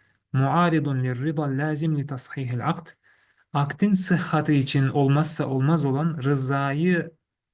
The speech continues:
zedelemediğini, rızaya aykırı olmadığını ifade etmiş. E, yani Fransız kanununa göre öyle olduğunu nakletmiş.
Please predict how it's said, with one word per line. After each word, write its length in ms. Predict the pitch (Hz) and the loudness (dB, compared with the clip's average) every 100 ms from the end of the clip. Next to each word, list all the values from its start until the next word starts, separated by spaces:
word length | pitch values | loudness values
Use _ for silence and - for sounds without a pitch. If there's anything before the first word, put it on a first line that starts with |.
| _ | _
zedelemediğini, 1200 | 131 127 120 131 131 160 156 131 117 110 107 117 | -4 -4 -2 0 2 4 4 2 0 -4 -8 -4
rızaya 500 | 131 123 143 160 170 | -2 0 0 0 0
aykırı 480 | 131 131 131 175 180 175 - | -2 -4 -4 0 0 -2 0
olmadığını 720 | 160 180 156 127 123 117 113 | 4 6 4 2 0 -2 -6
ifade 440 | 123 - 123 117 | -10 -6 -6 -4
etmiş. 480 | 107 117 107 - - _ _ _ _ _ _ _ _ _ | -6 -6 -6 -6 -10 _ _ _ _ _ _ _ _ _
E, 100 | 120 | -10
yani 480 | 117 110 131 131 127 185 | -8 -4 0 0 -2 -8
Fransız 480 | - 151 139 123 139 | -4 0 2 2 -2
kanununa 460 | - 135 139 135 131 | -2 0 2 4 4
göre 200 | 147 175 | 2 4
öyle 200 | 175 156 | 4 4
olduğunu 500 | 131 113 110 107 110 - | 2 0 -4 -8 -14 -6
nakletmiş. 680 | 123 123 147 147 175 185 | -4 -2 -2 2 2 2